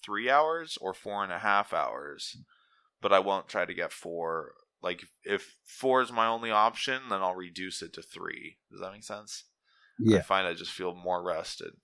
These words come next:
Speaker 1: So this is the quote I was
Speaker 2: Yeah,
Speaker 1: trying to
Speaker 2: yeah,
Speaker 1: find
Speaker 2: yeah.
Speaker 1: on Goodreads. Certainly doesn't look like they felt the need to reference anything on Goodreads, so who knows? And there's even two quotes that are slightly different here.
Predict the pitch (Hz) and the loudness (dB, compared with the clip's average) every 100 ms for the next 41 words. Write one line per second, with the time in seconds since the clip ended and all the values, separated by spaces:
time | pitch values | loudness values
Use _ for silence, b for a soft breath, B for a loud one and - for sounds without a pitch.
0 | B B B - 131 151 160 139 139 127 | B B B -6 0 0 2 0 4 8
1 | 120 113 110 117 107 110 117 107 95 95 | 10 8 8 6 6 4 6 8 6 0
2 | 92 73 _ _ _ _ _ b b b | -4 -6 _ _ _ _ _ b b b
3 | b b - 101 101 101 95 113 117 101 | b b 4 6 6 2 2 2 4 2
4 | 101 104 104 98 - - - - _ - | 0 0 -2 -4 -4 -4 -4 -10 _ -10
5 | - 120 123 123 117 113 110 101 104 107 | 0 0 0 -6 2 2 2 -4 -2 2
6 | 107 101 - 95 92 87 - - - 110 | 4 4 4 -2 -2 -4 -8 -16 4 8
7 | 101 - - 98 95 101 95 95 87 95 | 8 4 -6 -6 -4 -10 -8 -10 0 2
8 | 92 95 90 90 87 87 92 90 82 90 | 2 -2 -6 -8 -8 -10 -12 -8 -8 -8
9 | 92 90 92 82 82 87 - 92 107 107 | -6 -8 -8 -10 -10 -8 -6 -6 -8 -6
10 | 92 82 80 90 92 95 98 104 92 92 | -4 -4 -6 -10 -6 -6 -4 -8 -8 -10
11 | - 107 92 - 95 87 - 85 85 - | -4 -4 -4 0 0 0 -6 -10 -8 0
12 | 98 90 90 87 85 78 82 67 - | 0 0 -6 -8 -10 -18 -16 -16 -18